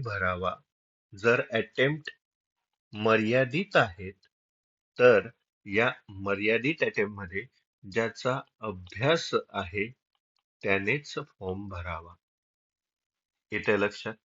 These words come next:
आणि ज्याला खऱ्या अर्थाने युपीएससीच करायची आहे त्यानेच फॉर्म भरावा किंवा हा अटेम्प्ट घ्यावा, येतंय लक्षात? जर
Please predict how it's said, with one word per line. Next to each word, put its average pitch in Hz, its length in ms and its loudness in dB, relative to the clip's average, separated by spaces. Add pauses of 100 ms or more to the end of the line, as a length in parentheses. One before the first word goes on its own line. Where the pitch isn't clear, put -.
(680)
आणि 160 180 2
ज्याला 180 280 6 (100)
खऱ्या 160 360 6
अर्थाने 190 440 0
युपीएससीच 196 960 -2
करायची 180 560 4
आहे 123 320 4 (220)
त्यानेच 123 420 -2 (180)
फॉर्म 117 240 -4
भरावा 101 440 -6 (100)
किंवा 117 400 0
हा 123 180 2 (760)
अटेम्प्ट 101 500 -2
घ्यावा, 85 400 -10 (1300)
येतंय 170 240 4
लक्षात? 175 340 0 (500)
जर 160 240 6